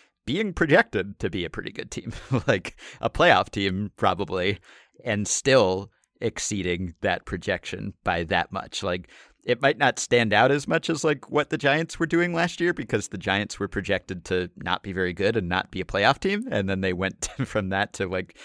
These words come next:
having the most wins in baseball. The Yankees are going from a higher projected baseline,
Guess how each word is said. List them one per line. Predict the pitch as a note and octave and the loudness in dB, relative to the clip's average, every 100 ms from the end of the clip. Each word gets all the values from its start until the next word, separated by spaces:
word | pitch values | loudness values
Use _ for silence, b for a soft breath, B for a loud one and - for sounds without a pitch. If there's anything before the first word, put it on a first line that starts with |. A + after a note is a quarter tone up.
| B B | B B
having | G#2 F#2+ | 0 0
the | F#2+ | 0
most | G2 - | -2 -2
wins | G2+ F#2+ | -4 -4
in | G2 | -2
baseball. | F2+ A#2 - D#3 D#3+ B B B B D#3 | 0 0 6 6 6 B B B B -4
The | C#3 C#3+ C#3 | 0 0 4
Yankees | B3 A#3 D3+ C#3 - - | 2 4 0 0 -6 2
are | C3 | 2
going | B2 C3+ C3 | 4 4 2
from | A#2+ A#2 G#2+ | 0 -2 0
a | G2 | -2
higher | G2 A#2 B2 A#2 G#2 | 2 6 8 8 4
projected | G2 - G#2+ A2+ G#2+ - F#2+ | 0 -4 -2 0 0 -2 -4
baseline, | - G3+ - F#2 - B2 | 4 4 4 -6 -8 -10